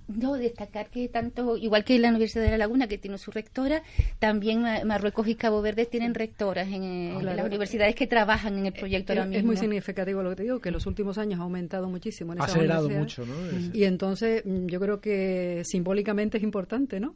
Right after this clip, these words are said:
Speaker 2: Que, que en esa universidad de Casablanca, ¿no? Y en,
Speaker 3: Sí.
Speaker 2: y en Cabo Verde, pues sean mujeres, igual que nuestra universidad.
Speaker 3: Y para trabajar con todo esto, han creado, tiene un nombre un poco largo,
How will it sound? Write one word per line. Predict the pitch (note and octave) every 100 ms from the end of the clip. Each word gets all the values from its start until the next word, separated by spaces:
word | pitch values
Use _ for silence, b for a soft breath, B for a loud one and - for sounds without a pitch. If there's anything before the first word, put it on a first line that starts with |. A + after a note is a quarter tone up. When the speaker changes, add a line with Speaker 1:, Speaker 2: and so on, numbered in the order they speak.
| -
Speaker 2:
Que, | G3 F3 F3 E3+ D#3+
que | F#3
en | F3+
esa | F#3 G3
universidad | F#3+ F#3 - F#3+ F#3+
de |
Casablanca, | F#3 F3+ F3 F3 A#3 A3 F#3
¿no? | F#3+
Y | A3+ F3
en, | E3 E3 B B B
Speaker 3:
Sí. | B F#3+
Speaker 2:
y |
en | F3
Cabo | F3+ F3+ F3 F3 F3
Verde, | F3 F3+ G3+
pues | G3+ A3+
sean | G3 F#3+
mujeres, | F#3+ - G3
igual | G#3 E3+ E3
que |
nuestra | E3+ E3+ F3
universidad. | F3 E3+ - E3+ E3+ F#3 G#3+ G3+ F#3 B B B B - -
Speaker 3:
Y | G3+ B3+ - -
para | D3
trabajar | D3 C#3 F3+
con | G3+ A#3+
todo | B3 B3
esto, | A#3+ - A3 - - -
han | - F#3+ A3
creado, | F#3+ G#3+ G#3+ A3 A3 - - -
tiene | D3 C#3+
un |
nombre | D#3 D3+ D3
un |
poco | D3 C#3+
largo, | D#3+ E3 F#3+